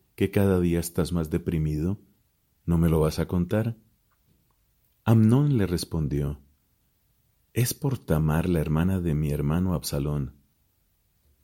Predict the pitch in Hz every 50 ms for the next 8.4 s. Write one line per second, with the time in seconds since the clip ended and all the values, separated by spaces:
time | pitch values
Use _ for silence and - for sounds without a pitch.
0 | _ - - - - 85 82 85 82 82 78 76 76 73 82 82 90 92 82 73
1 | 73 65 69 76 71 67 65 65 - - _ _ _ _ _ _ _ _ _ _
2 | _ _ _ _ _ _ _ _ _ _ _ _ _ _ _ _ _ _ _ _
3 | _ _ _ _ _ _ _ _ _ _ _ _ _ _ _ _ _ _ _ _
4 | _ - 131 127 127 151 151 139 - 147 139 123 - 156 143 135 117 92 90 82
5 | 82 87 82 80 78 78 76 - 78 71 71 - _ _ _ _ _ _ _ _
6 | _ _ _ _ _ _ - 110 117 - 135 139 139 - - 85 73 - 78 73
7 | - 78 78 76 - - 85 - - 82 78 76 73 85 87 - 92 87 85 -
8 | 123 117 107 95 82 - -